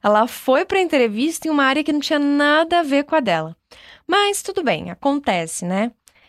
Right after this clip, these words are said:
Eu quero que você preste atenção em duas coisas nessa frase. A primeira é o es él, que eu falo como uma palavra só,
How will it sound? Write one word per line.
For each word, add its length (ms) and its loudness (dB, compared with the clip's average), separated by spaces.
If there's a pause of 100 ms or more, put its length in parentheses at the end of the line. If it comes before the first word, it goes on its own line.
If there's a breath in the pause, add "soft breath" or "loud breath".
(140 soft breath)
Eu 100 -6
quero 200 0
que 120 -8
você 380 0
preste 320 -2
atenção 420 -2
em 100 2
duas 300 0
coisas 340 2
nessa 280 0
frase. 520 -8 (340 loud breath)
A 120 0
primeira 540 2
é 280 2
o 380 2
es 360 0
él, 220 2 (260)
que 80 -2
eu 100 2
falo 360 0
como 320 2
uma 120 2
palavra 460 0
só, 380 0